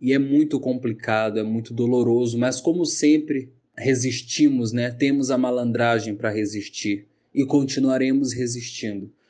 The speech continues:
É como tenho dito, não iremos sucumbir diante de todo esse sistema ridículo, devastador, este cenário caótico que o mundo e que o Brasil, que é o nosso lugar de fala, está enfrentando. Mas continuamos com os nossos projetos ativos, de modo mais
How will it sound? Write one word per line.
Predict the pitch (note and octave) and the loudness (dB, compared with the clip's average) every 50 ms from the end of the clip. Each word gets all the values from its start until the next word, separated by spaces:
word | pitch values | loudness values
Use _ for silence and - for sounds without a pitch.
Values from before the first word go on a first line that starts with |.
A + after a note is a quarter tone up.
| _ _ - | _ _ -6
É | A#2 A#2+ | -4 -2
como | A#2+ C#3 C3+ D3 D3 | 0 2 2 2 2
tenho | D3 D3 D#3 D#3+ C#3+ | 2 2 2 2 0
dito, | B2+ A#2+ C3+ D3 D3 D3 C3 | 0 2 2 2 2 2 0
não | B2+ B2+ B2+ | -4 -2 -2
iremos | C3 C3 B2+ C3 C3+ C3 - | 0 0 0 0 -2 -2 -4
sucumbir | - C3 A#2+ - C3+ C3+ A#2+ A#2+ B2+ C3+ C#3+ C#3+ | -4 -6 -6 -4 -4 -4 -2 0 0 0 0 -2
diante | B2 A#2 A#2+ A#2+ A#2 A#2 A#2+ | -2 -4 -4 -4 -4 -4 -6
de | A#2+ A#2 | -10 -6
todo | - A#2+ A#2 A2+ | -4 -4 -4 -4
esse | A2+ - A#2 | -4 -8 -8
sistema | - B2 A2+ - - - A#2 A2+ A2+ A#2 A#2+ A#2+ - - - _ _ _ | -6 -6 -6 -6 -4 -2 -2 0 0 0 -2 -4 -6 -12 -20 _ _ _
ridículo, | - A2+ C3 C3 A#2 G#2+ A2 B2+ D3 D3 D3 - C#3+ C3 B2 B2 A#2+ A#2+ A#2+ A#2+ - | -4 -2 -2 -2 0 0 4 6 6 6 6 4 0 0 0 0 0 -2 -4 -10 -12
devastador, | - B2 B2 B2+ A#2+ C3 C3+ C3 - - - C3 B2 A#2 A2+ A#2+ A#2+ A#2+ A#2+ A#2+ A#2+ A#2 - | -6 0 0 0 2 0 -2 -4 -4 -4 -2 -2 -2 0 0 0 0 0 0 -2 -4 -4 -4
este | C3 B2 A#2 - B2+ | -2 -2 -2 -2 -4
cenário | A#2+ - - B2+ A#2+ A#2 B2 B2+ C3 B2+ B2 | -4 -4 -2 -2 -2 0 0 2 2 0 0
caótico | - - C3+ A#2+ A#2+ A#2+ B2 B2 - - - | 0 0 0 2 2 2 0 -2 -4 -8 -12
que | - - | -8 -4
o | C3+ C3+ | -2 -2
mundo | C3+ B2+ B2 B2+ D3 D#3 D3+ D#3 D3+ D3+ - - - _ | 0 2 4 4 4 4 4 2 -4 -6 -8 -20 -10 _
e | - C#3 C3+ | -2 -2 0
que | C3+ - | 2 2
o | E3 | 4
Brasil, | D#3+ D#3+ D#3+ D#3 D3+ C3 A2 A2+ A#2+ B2+ B2 B2 | 4 4 4 4 4 2 0 0 -2 -2 -2 -2
que | - | -2
é | B2+ | -2
o | A#2+ | 0
nosso | A#2+ A#2+ A#2+ A#2+ A#2+ | 0 -2 -4 -4 -4
lugar | A#2 A2+ A2 A2+ A2+ | -4 -2 -2 -2 -2
de | A2+ A2+ A2+ | -2 -4 -6
fala, | - - A2+ A2+ A2+ | -2 0 0 0 0
está | A#2 - - A#2 A2+ | -2 -2 -2 -2 -2
enfrentando. | A2+ A2 - A#2+ B2 B2 B2+ - F#2+ F2+ F2 F2 F2+ F#2+ - _ _ _ - | -2 -2 -4 -4 -4 -4 -4 -2 -2 -2 -2 -4 -8 -10 -12 _ _ _ -2
Mas | A#2+ B2+ B2+ C3 C3+ C3+ C3+ | 0 2 2 2 2 0 0
continuamos | - - C#3+ D3 D3 - - C#3+ C#3 C3+ D3 D#3 E3+ D#3+ D3 - | 0 -2 -2 0 -2 -2 0 2 2 4 4 2 2 0 0 0
com | D#3 D3 | 0 0
os | C#3 C3+ | 0 0
nossos | C#3 C3+ C3+ C#3 C#3 - | -2 -4 -6 -8 -12 -10
projetos | - C3 B2+ B2 B2 B2+ B2 A#2+ A#2+ B2 A2+ B2 | -6 -4 -2 -2 0 -2 -2 -2 -2 -2 0 0
ativos, | A#2 G#2+ - - - - E3 F3 F3 F3+ G#3+ G3 - - - | 0 0 -2 -4 -2 0 2 2 2 2 0 -2 -2 -6 -4
de | A#2+ C3+ C3+ | 0 2 2
modo | C3+ C3+ C3 B2+ C3 B2+ | 2 2 2 0 2 0
mais | B2 B2 A#2+ A#2+ A#2+ A#2+ A#2 A#2 - - - | 0 2 2 2 2 0 0 -2 -4 -8 -14